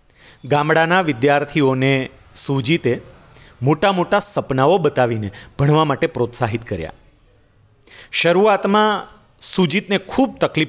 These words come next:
પડી, પણ ધીરે ધીરે એની મહેનત રંગ લાવવા લાગી. આજે સુજીતના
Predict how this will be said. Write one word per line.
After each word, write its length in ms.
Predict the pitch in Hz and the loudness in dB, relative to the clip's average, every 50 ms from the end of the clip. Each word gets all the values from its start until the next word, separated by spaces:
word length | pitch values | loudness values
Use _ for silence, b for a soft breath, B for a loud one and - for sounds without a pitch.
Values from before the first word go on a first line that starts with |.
| - - | -4 -6
પડી, 220 | 135 113 95 85 - _ _ _ _ _ _ _ _ _ _ _ _ - | -6 -6 -6 -6 -12 _ _ _ _ _ _ _ _ _ _ _ _ -4
પણ 100 | 208 202 | -4 -2
ધીરે 300 | 139 165 190 226 277 262 | 0 0 0 0 0 0
ધીરે 300 | 165 170 156 135 113 B B B B B | 0 0 0 0 -2 B B B B B
એની 160 | 151 165 190 | -2 -2 0
મહેનત 360 | 175 156 147 147 170 170 - | 0 0 0 0 0 -2 0
રંગ 200 | 131 131 143 151 | 0 0 2 2
લાવવા 300 | 147 131 120 113 117 123 | 2 2 2 2 0 0
લાગી. 280 | 117 107 95 85 80 - _ _ _ _ _ _ _ _ _ _ _ _ b b b b b b _ - | 0 -2 -4 -8 -12 -18 _ _ _ _ _ _ _ _ _ _ _ _ b b b b b b _ -4
આજે 240 | 127 135 123 151 151 | -2 0 2 2 2
સુજીતના 800 | - - 151 147 143 - 151 185 - 185 160 151 165 190 233 | 2 2 0 0 0 0 0 -2 -4 0 0 0 0 0 -2